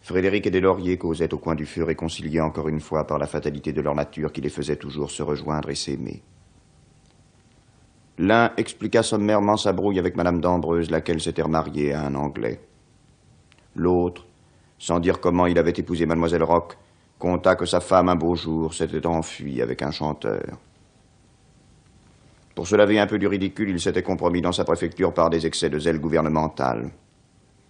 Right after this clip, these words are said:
On l'avait destitué. Il avait été ensuite chef de colonisation en Algérie, secrétaire d'un pacha, gérant d'un journal, courtier d'annonces, pour être finalement employé au contentieux dans une compagnie industrielle.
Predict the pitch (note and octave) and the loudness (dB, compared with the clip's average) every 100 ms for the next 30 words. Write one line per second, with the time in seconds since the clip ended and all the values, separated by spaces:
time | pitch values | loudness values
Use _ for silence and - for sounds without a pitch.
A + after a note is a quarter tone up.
0 | _ _ _ _ _ _ - - G#2 G#2+ | _ _ _ _ _ _ -14 0 6 6
1 | G2+ F#2+ - - - D#2 D2 E2 _ _ | 6 4 -2 -8 -6 -2 -2 -4 _ _
2 | _ _ _ _ _ - F#2 G2 G2+ - | _ _ _ _ _ -4 2 6 6 4
3 | G2 G2 F#2+ - G2 - - _ - - | 2 4 4 0 -4 -4 -20 _ -20 -4
4 | G#2+ G2+ F#2+ G2 F#2+ F#2+ F#2+ F#2 F#2+ F#2 | 4 4 4 4 4 6 4 4 2 4
5 | F#2 E2+ G2+ G2 A#2+ - - E2 F2 E2+ | 4 4 2 2 0 -2 -2 0 2 2
6 | E2+ F#2 F2+ - A2 G#2 D#2 D#2 D#2 D2+ | 4 2 0 -4 -6 -4 -2 0 0 0
7 | E2 E2+ F2+ G#2+ - D#2 - D#2 D2 D2+ | -2 0 0 -2 -6 -8 -6 -2 0 0
8 | C2+ D2+ - - - _ _ _ - F#2 | -2 -6 -12 -20 -20 _ _ _ -4 -2
9 | G#2+ G#2+ A#2 A#2 A2+ A#2+ G#2 A2+ A2+ A#2 | -2 -4 0 0 4 4 4 4 4 4
10 | G#2+ G2 A2+ A#2 A2 - F2 D#2 E2 D#2+ | 2 2 -2 0 -2 -2 -4 -2 -4 -4
11 | F2 E2 F2 F2 D#2+ D#2 - E2+ D2+ A#1+ | -6 -2 0 0 -2 -6 -6 -2 0 -2
12 | A#1 | -4